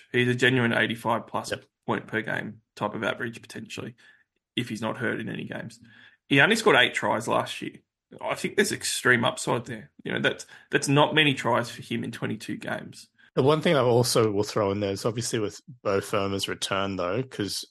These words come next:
Speaker 2: you know, Fifita did a lot of his damage from the left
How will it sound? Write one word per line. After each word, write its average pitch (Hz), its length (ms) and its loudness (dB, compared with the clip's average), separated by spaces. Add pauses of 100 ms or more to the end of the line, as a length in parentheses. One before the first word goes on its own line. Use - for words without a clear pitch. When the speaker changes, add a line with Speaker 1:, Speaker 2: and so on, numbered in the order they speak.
Speaker 2:
you 110 140 -6
know, 92 100 -2
Fifita 104 540 -2
did 101 160 2
a 98 40 4
lot 98 140 2
of 92 80 -2
his 92 160 -6
damage 98 460 -4
from 104 160 -6
the 92 100 -2
left 95 300 -2